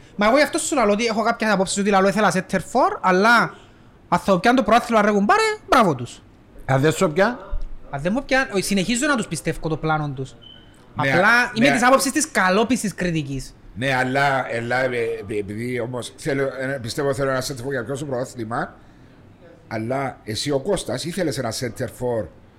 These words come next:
Speaker 3: να πλαισιώνει τον Τσέποβιτς στα ευρωπαϊκά παιχνίδια.
Speaker 1: Ναι,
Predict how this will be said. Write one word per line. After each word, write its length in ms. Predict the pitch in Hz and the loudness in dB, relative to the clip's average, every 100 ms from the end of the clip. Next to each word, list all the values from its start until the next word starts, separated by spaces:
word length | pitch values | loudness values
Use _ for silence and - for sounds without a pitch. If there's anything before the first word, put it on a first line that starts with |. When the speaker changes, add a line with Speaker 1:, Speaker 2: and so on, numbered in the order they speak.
| - - - | -20 -18 -6
Speaker 3:
να 140 | 110 | -6
πλαισιώνει 600 | 123 123 135 123 120 120 | -4 -4 0 -2 -2 -6
τον 160 | 113 113 | -6 -6
Τσέποβιτς 840 | - 123 117 110 104 104 - - - - | -4 -2 -2 -2 -4 -6 -10 -14 -20 -14
στα 160 | - | -8
ευρωπαϊκά 460 | 107 110 104 101 98 | -6 -2 -2 -2 -4
παιχνίδια. 380 | 90 95 90 151 | -6 -10 -6 -2
Speaker 1:
Ναι, 200 | 196 156 | -2 -2